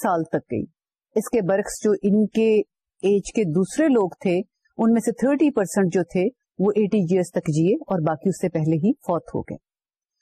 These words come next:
So what are the factors that could contribute to successful aging? Let's see that۔ They were not smoking۔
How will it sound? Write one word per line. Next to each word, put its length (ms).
So 140
what 200
are 140
the 100
factors 460
that 220
could 120
contribute 640
to 120
successful 560
aging? 260
Let's 240
see 200
that۔ 280
They 200
were 140
not 340
smoking۔ 600